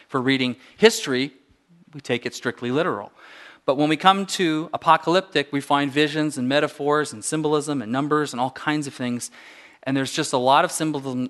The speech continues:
symbolism that's going on. So we are meant to take it seriously, but not literally. We also should be focusing on the main points,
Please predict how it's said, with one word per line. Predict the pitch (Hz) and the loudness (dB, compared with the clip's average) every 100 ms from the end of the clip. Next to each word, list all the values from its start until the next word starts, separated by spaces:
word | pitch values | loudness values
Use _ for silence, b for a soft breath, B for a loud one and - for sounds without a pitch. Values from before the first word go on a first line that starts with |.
| _ | _
symbolism | - 175 180 135 117 123 | -6 -2 0 2 0 -2
that's | 110 - | -4 -4
going | 131 123 123 | -4 -2 0
on. | 120 | -2
So | 117 | -4
we | 131 139 | -4 2
are | 143 | 2
meant | 139 147 160 - | 2 0 -2 -6
to | |
take | 165 - 127 - | -10 -4 -4 -2
it | 123 - B B | -4 -4 B B
seriously, | - 170 170 165 165 | -2 2 2 0 -2
but | 135 120 | -2 0
not | 117 - | -2 -2
literally. | 135 143 117 101 98 | 0 0 0 -2 -4
We | 143 | -2
also | 139 170 185 196 - | 4 2 2 -4 -4
should | - - 214 | -4 0 0
be | 202 | 0
focusing | - 185 175 175 175 | 2 0 2 -4 0
on | 160 147 | 2 2
the | 139 | -2
main | 151 180 190 196 185 | 2 4 4 2 -2
points, | - - 202 175 113 - - - | -8 -4 0 0 -2 -8 -10 -10